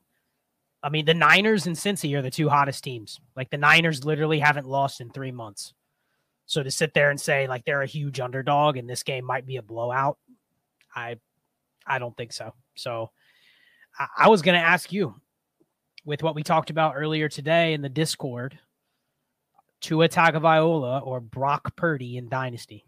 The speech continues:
And does this game this weekend factor into Brock Purdy's Dynasty value? If he gets to the Super Bowl, even if he doesn't win it,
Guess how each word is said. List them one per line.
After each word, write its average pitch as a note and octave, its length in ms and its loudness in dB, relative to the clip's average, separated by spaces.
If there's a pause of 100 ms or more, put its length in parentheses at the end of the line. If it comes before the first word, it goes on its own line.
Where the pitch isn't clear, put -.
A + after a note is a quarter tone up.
(500)
And D#3 180 2
does D3+ 220 -6
this D#3+ 260 -2
game D3 640 -6 (1040)
this C#3+ 240 -8
weekend C#3 600 -4 (220)
factor D3 520 0
into C#3+ 360 -8
Brock C3+ 380 -2
Purdy's C3+ 400 -4
Dynasty B2+ 480 -6
value? A2+ 360 -10
If B2 120 -6
he A3+ 100 4
gets G3 520 2
to A#3+ 140 -8
the G#3+ 120 -6
Super F3+ 320 -6
Bowl, G#2+ 280 -10
even E3 220 0
if G#3 80 -2
he G#3 80 -4
doesn't E3+ 340 4
win C3+ 240 -4
it, A2 140 -12